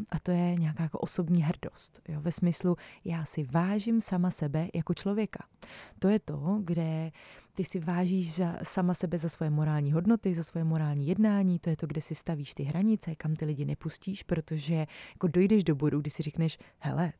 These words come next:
se mnou takhle mluvit rozhodně nebudeš, jako neexistuje, protože jako my si tady netykáme.“ <laughs> Například. A to je ta hranice. A potom je třetí rovina a to je ta sebeláska.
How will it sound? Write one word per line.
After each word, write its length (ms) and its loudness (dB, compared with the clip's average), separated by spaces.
se 280 -2
mnou 180 4
takhle 280 -2
mluvit 260 2
rozhodně 320 -2
nebudeš, 440 0
jako 180 -6
neexistuje, 600 -2
protože 380 -8
jako 280 -4
my 100 -4
si 100 -10
tady 180 0
netykáme.“ 500 -4
<laughs> 1000 4
Například. 520 0
A 80 -2
to 100 0
je 60 4
ta 100 2
hranice. 600 0
A 60 -6
potom 280 0
je 60 -4
třetí 400 -4
rovina 400 -4
a 80 -2
to 80 0
je 40 -2
ta 100 -2
sebeláska. 640 -4